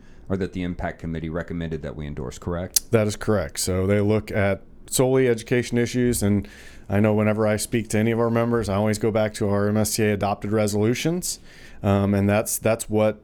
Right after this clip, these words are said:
Speaker 2: the Impact Committee uses as their guide as well. So, uh, the candidate surveys, the questions on there are aligned to, uh, the M S T A adopted resolutions and the legislative priorities.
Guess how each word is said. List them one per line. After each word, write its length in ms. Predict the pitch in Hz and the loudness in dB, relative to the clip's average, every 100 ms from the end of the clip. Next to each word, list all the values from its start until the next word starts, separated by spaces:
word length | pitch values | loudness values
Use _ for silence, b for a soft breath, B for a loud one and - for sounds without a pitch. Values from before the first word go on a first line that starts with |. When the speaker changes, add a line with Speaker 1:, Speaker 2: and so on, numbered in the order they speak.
| - | -2
Speaker 2:
the 140 | 107 | 2
Impact 340 | 113 117 117 117 | 2 0 -2 0
Committee 300 | 110 110 110 | 2 4 4
uses 440 | 110 117 113 104 | 2 2 0 0
as 180 | 98 98 | -2 2
their 220 | 107 107 | 2 2
guide 360 | 101 98 101 98 | 2 2 0 -2
as 140 | 92 | -4
well. 320 | 95 90 85 | -2 -2 -2
So, 380 | - 95 92 98 B B B | -4 -2 -2 -2 B B B
uh, 140 | 95 90 | -4 -2
the 80 | 101 | 2
candidate 420 | 117 110 107 - | 2 2 0 0
surveys, 680 | 131 139 135 135 131 131 - B - | 0 0 2 2 2 -2 -6 B -14
the 60 | |
questions 480 | - 107 104 104 98 | 0 0 2 0 0
on 120 | 98 | 2
there 260 | 110 113 113 | 4 4 2
are 80 | 98 | 0
aligned 640 | 92 98 98 101 101 - | 0 0 2 0 -2 -8
to, 500 | - 101 95 95 95 B B B | -4 0 2 2 0 B B B
uh, 280 | 101 92 95 | -2 0 2
the 140 | 101 | 2
M 120 | 101 101 | 2 2
S 140 | - | 0
T 160 | - 101 | 0 0
A 40 | |
adopted 380 | 95 101 107 101 | 2 -2 -2 0
resolutions 680 | 104 98 113 127 135 120 - | 0 2 0 0 -2 -4 0
and 260 | 110 104 98 | 2 2 2
the 40 | |
legislative 680 | 92 95 92 - 95 92 - | 0 0 0 -2 0 -2 -4
priorities. 800 | - 90 98 92 76 67 - | -4 0 0 0 -4 -6 -6